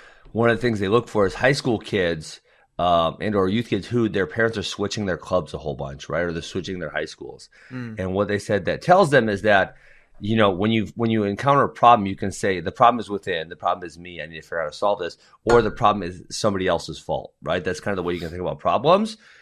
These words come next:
Speaker 1: And generally when you see a kid who switches a lot, they think it's always someone else's fault. It's that coach's fault. It's my teammate's fault. You know, I'm, I'm not taking any of the responsibility for this failure. I'm putting it on them.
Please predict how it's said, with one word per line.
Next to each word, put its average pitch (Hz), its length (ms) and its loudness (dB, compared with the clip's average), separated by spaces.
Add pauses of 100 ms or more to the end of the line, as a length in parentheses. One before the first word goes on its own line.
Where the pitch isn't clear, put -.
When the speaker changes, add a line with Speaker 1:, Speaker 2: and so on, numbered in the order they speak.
(160)
Speaker 1:
And 104 160 0
generally 120 300 2
when 120 80 -2
you 113 60 -4
see 110 220 -4
a 98 60 -2
kid 120 240 -2
who 101 240 -2
switches 214 400 2
a 117 60 2
lot, 95 420 4
they 104 160 -2
think 113 320 -2
it's 101 200 -10
always 120 400 4
someone 107 240 -2
else's 95 280 -4
fault. 90 260 0
It's - 80 -20
that 104 220 -4
coach's 101 300 -6
fault. 101 280 0
It's - 60 -20
my 80 120 -16
teammate's 107 420 -8
fault. 90 320 -2 (340)
You 101 80 -6
know, 104 160 2
I'm, 120 240 0
I'm 143 200 4
not 135 180 4
taking 120 240 -4
any 113 260 -2
of 101 80 -4
the 104 80 -4
responsibility 95 720 -2
for 98 160 -8
this 82 160 -8
failure. 123 560 0 (280)
I'm 104 100 0
putting 113 300 0
it 107 40 0
on 98 200 0
them. 127 420 0